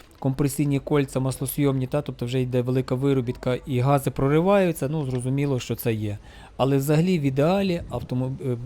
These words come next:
мотор також перевіряти це, робити ендоскопію двигуна, міряти компресію. Робити оці всі речі, це вже потрібно їхати додатково на С Т О. Виділяти ще,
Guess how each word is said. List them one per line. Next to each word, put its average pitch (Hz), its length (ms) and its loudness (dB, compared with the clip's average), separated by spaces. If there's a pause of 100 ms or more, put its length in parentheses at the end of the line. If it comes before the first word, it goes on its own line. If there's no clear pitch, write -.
(140)
мотор 165 540 2
також - 440 -6
перевіряти 127 720 0
це, 113 260 -6
робити 127 400 -4 (100)
ендоскопію 135 840 -4
двигуна, 113 560 -4 (1040)
міряти 165 460 0
компресію. 120 840 -4 (920)
Робити 156 580 2
оці 151 240 0
всі 151 220 0
речі, 185 380 2
це 147 160 -6
вже 135 180 -2
потрібно 147 440 -2
їхати 135 420 0
додатково 123 500 0
на 127 120 2
С 120 120 -2
Т - 140 -4
О. 113 120 0
Виділяти 139 600 0
ще, 151 340 -2